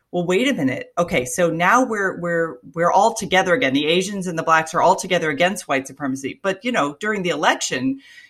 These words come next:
Hispanics and Asians who voted the wrong way were white adjacent. So there's this constantly shifting metric depending on what the political issue is. And that is not sustainable,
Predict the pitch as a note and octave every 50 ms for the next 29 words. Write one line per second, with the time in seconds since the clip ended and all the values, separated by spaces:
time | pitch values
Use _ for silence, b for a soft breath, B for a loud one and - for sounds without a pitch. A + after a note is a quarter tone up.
0 | B B - F#3+ - - - G3+ G3+ G3+ G3 G3 - G3+ F3+ F3 F3 E3+ E3+ D#3+
1 | D3+ - - D#3+ D3 E3 E3 D#3+ E3 E3 - D3+ C#3 D#3+ D3 D#3 D#3+ D#3 E3 G3+
2 | A3 G#3+ E3+ D#3+ D#3 D3+ C#3+ D#3+ E3 E3+ E3+ E3 D#3 C#3 - F3 F3+ F#3+ F#3 -
3 | - - - - - F3 F3 F#3+ F#3+ F#3 F#3 - G3 F#3 - - - - G#3 G#3+
4 | B3 C4 - - C#4 C4+ B3 A3 G3+ F#3 - - - B3 B3+ - - - G3 F3
5 | E3+ F#3 A3 B3 A#3+ - F3+ E3 - - F3 - - G#3 G3+ G3+ F#3 E3 D#3+ D3+
6 | D#3 E3 F3 F3 - E3 _ - E3 E3 - - - D#3+ - - D#3 - - D#3
7 | C3+ - - E3 F3+ A3+ A#3 A#3+ G3 E3+ E3+ G3 A3+ - F4+ C#4 - F3+ D#3+ D#3+
8 | E3 F3+ F#3+ G3 - - - F#3 F3+ - - F3 E3+ E3+ F3 E3+ C#3+ D3+ C#3+ C#3
9 | C#3+ -